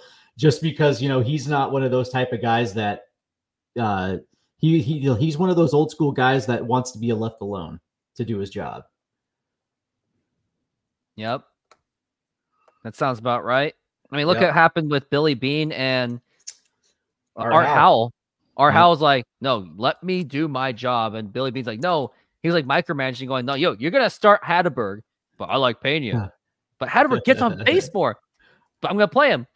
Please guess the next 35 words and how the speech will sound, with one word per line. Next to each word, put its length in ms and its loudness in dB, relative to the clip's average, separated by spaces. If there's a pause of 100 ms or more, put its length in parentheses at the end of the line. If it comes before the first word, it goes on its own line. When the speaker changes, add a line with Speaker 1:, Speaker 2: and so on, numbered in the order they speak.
Speaker 2:
Fine, 360 4
I'll 120 2
trade 300 -2
him. 180 -2 (640)
Speaker 1:
Yeah. 380 2 (540)
<laughs> 1200 -10
Speaker 2:
I 80 4
like, 220 2
my 120 2
favorite 260 0
part 160 4
of 40 0
the 60 -8
Moneyball 480 -4
movie 280 -8
was, 140 -6
was, 240 -8 (120)
was 200 -10
when 300 -8 (320)
Paul 160 2
DePodesta 560 -4
or 120 -6 (100)
Peter 280 -6
Brand, 520 -6 (460)
Jonah 260 0
Speaker 1:
Peter 120 -2
Speaker 2:
Hill, 180 2
Speaker 1:
Brand. 140 -4 (540)
Speaker 2:
he 100 0
looked 220 -2
really 300 -2
nervous. 520 -4 (120)
And 180 -10 (200)
Bill's 320 0
like, 280 0